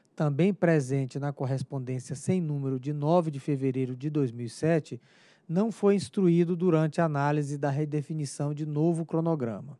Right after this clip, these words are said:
Desse modo, por meio do memorando dois sete um de dois mil e sete, de vinte e um de novembro, a diretora relatora do processo, doutora Joísa Campanier, solicitou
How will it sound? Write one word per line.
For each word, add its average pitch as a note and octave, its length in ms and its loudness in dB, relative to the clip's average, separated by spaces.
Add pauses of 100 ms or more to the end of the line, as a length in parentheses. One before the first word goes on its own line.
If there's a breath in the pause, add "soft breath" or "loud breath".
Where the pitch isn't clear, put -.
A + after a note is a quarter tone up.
(720 soft breath)
Desse D3 280 0
modo, D3 580 4
por D3+ 160 2
meio F3 240 4
do F3 100 -2
memorando C#3 720 0 (480 soft breath)
dois F3 460 2
sete E3 500 -2
um C3 320 -4
de E3 160 -4
dois E3 320 0
mil C3 300 -6
e F3 60 -2
sete, F3+ 800 0
de C3 140 -12
vinte D3+ 280 -8
e D#3 60 -6
um C#3+ 60 -4
de C3+ 120 -4
novembro, D3+ 600 0 (540 soft breath)
a - 100 -4
diretora F3+ 720 2
relatora E3 720 0
do D3 120 -4
processo, D3 720 -2
doutora C3 500 -6
Joísa D3 640 -2
Campanier, C#3 720 -4 (640 soft breath)
solicitou E3+ 800 0